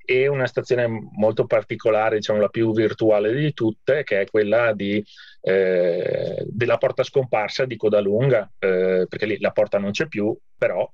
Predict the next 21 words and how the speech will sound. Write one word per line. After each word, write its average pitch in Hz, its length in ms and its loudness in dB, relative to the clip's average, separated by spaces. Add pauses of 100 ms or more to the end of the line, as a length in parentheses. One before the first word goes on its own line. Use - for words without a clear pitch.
se - 240 -4
venite 101 720 2
in 98 60 0
Viale 101 220 2
Codalunga 107 500 0
presso - 320 -4
le 101 140 2
due 104 580 2
garitte, 107 1040 -2 (1300)
presso 107 280 -2
la 104 80 2
garitta, 101 1000 0
eh, 92 420 2
dal 92 140 2
lato 98 220 0
di 101 100 -2
via, 95 760 2
di 87 560 -10
via 98 140 4
Giotto, 110 640 0 (440)
eh, 85 720 0